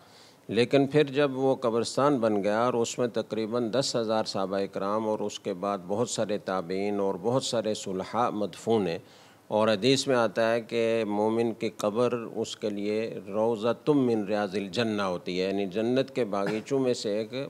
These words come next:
باغیچہ ہوتی ہے، یا گناہگار، فساق و فجار، کفار کے لیے وہ جہنم کا ایک گڑھا ہوتی ہے۔ تو چونکہ وہاں اولیاء اللہ، صلحاء، تابعین، صحابہ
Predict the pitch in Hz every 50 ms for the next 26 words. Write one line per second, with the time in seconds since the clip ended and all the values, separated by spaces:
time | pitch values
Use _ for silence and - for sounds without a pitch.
0 | - 98 98 101 101 104 123 117 120 139 120 98 92 - - 87 87 85 95 -
1 | - - - - - - - - - 107 120 123 127 113 107 123 120 120 117 107
2 | 101 127 127 123 117 - - 120 - - - 113 113 107 - 113 107 - 120 110
3 | 95 92 110 110 110 104 - 113 107 - - 113 113 117 117 98 - 113 107 107
4 | 110 110 110 110 110 104 87 98 95 95 98 104 113 120 113 - 113 107 98 87
5 | 90 120 143 147 139 110 98 92 - - 85 80 87 - - - - - - -
6 | - - _ - - 120 120 - 156 170 156 139 165 151 131 127 123 117 135 135
7 | 143 139 139 - - 113 117 113 117 120 120 117 117 113 110 120 127 127 127 123
8 | 117 - - 113 104 104 98 - - 113 117 117 110 - - 110 107 104 92 101
9 | 104 113 120 120 117 113 - - 104 101 101 95 104 107